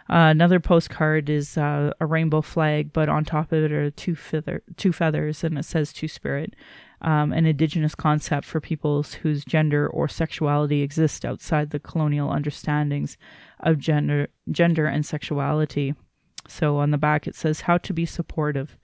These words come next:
Recognize that Indigenous ways of understanding, acknowledging, embracing, and teaching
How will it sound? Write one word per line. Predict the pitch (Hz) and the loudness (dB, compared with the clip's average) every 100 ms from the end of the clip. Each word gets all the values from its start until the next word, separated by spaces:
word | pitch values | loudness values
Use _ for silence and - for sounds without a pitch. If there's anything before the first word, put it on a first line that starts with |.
| - - - _ - | -20 -20 -20 _ 0
Recognize | 180 180 165 170 160 156 151 - - _ _ - | 2 4 2 2 2 2 0 -4 -10 _ _ 0
that | 160 151 - | 2 2 2
Indigenous | 165 160 165 165 156 156 | 0 0 0 0 0 2
ways | 160 151 | 2 2
of | 147 | 0
understanding, | 151 151 - 160 156 151 151 | 0 -2 -4 0 2 2 0
acknowledging, | 151 - 143 147 143 156 147 | -4 -4 -2 -2 -2 -2 -2
embracing, | 139 147 151 160 151 | -2 0 0 -2 -2
and | 143 | -4
teaching | - 170 - 160 | -4 -6 -4 -4